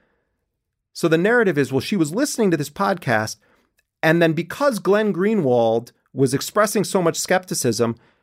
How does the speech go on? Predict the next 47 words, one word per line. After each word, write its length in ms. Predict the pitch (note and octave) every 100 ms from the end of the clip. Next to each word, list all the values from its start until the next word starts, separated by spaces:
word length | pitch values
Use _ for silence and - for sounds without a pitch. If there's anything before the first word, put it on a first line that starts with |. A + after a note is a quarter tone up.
| _
she 220 | - A3+
decided 500 | A#3 G#3+ G3+ F#3+ F#3
to 120 | F3+
send 600 | D#3+ - G3+ G#3 A3+ A3
this 320 | F3+ F3 - - _ -
top 240 | - G3+
secret 320 | - G3+ E3+ -
document 520 | E3 E3 C3 A#2 - _ _ -
to 100 | E3+
The 120 | G3
Intercept. 420 | A3 F#3+ - -
And 120 | D#3+ F#3
the 60 |
reason 400 | G3+ C4+ B3+ B3
that 160 | G#3 F#3+
people 340 | G#3 G#3 F#3
are, 220 | E3 D#3 -
are 100 | C3+
saying 380 | - A#3 D3+
this 240 | G2 - - _ _ _ _ -
is 180 | E3+
because 440 | F3 F#3 F#3+ E3+ D#3 -
in 220 | E3 E3
the 100 | D#3+
reporting 800 | D#3 D3+ - A#3+ G#3+ F#3 F3+ F3+ _ _
that 200 | B2 -
was 160 | C3 A#2
done 360 | A2 F3 F3
on 200 | C#3+ A#2+
this 220 | G#2+ G2+ A#2
initially, 500 | B2+ C#3+ C3+ A2 A2+
when 140 | A2+
the 40 |
story 260 | A2 E3 F3+
was 120 | F3
published, 420 | - B2+ A2 A2+ _ _ _ _ -
uh, 220 | - A2+ -
by 220 | B2+ B2
A 140 | C3 D3
B 120 | D#3+
C 180 | - D3
News 260 | C#3+ D3
and 100 | C3+
other 180 | B2+ A#2+
outlets, 460 | G#2 - A#2 - - _ _ _ _ _
said 420 | - - G#3 A3+ F#3
that, 220 | E3+